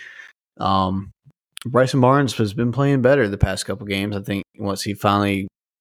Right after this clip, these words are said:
heard that Cam Rising was not coming back this year, he was able to,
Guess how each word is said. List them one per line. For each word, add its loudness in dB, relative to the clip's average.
heard 4
that 0
Cam 2
Rising -2
was -10
not 0
coming -4
back -6
this -8
year, 0
he 0
was 0
able 0
to, -6